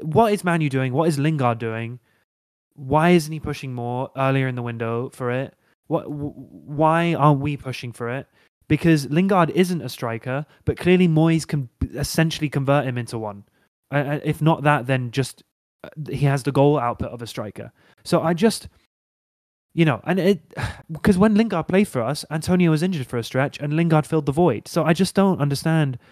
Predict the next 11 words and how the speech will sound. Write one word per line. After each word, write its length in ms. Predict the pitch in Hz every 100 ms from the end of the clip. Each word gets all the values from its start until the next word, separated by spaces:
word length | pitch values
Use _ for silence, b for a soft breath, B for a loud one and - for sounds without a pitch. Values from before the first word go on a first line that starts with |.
| b _ _
what 320 | 131 127 165 139
we 140 | 135
were 80 | 127
playing 320 | - 160 139
at 180 | 117 - _ _ _
over 320 | 139 147 135 123
the 240 | 120 113 _ _ _ _ _ -
whole 240 | 160 165
month. 340 | 135 143 123 -
And 120 |
I, 80 | 139